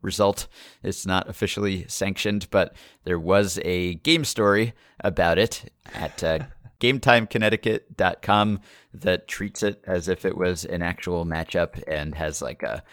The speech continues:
a box score or a play log at the end, I guess, where it chronicles what each player picked in each round.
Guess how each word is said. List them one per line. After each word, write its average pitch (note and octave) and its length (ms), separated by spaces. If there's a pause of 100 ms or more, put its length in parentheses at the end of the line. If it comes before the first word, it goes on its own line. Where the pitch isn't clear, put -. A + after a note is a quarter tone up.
(200)
a - 80
box - 340
score F2+ 480
or D#2+ 140
a D#2+ 60
play G2 280
log F#2+ 400 (140)
at G2 160
the F#2+ 160
end, G2 380
I F#2+ 80
guess, F#2+ 400
where E2 220
it - 180 (220)
chronicles F2 640
what - 420
each - 400
player E2+ 340 (300)
picked - 300
in G2+ 200
each G2+ 240
round. F3 420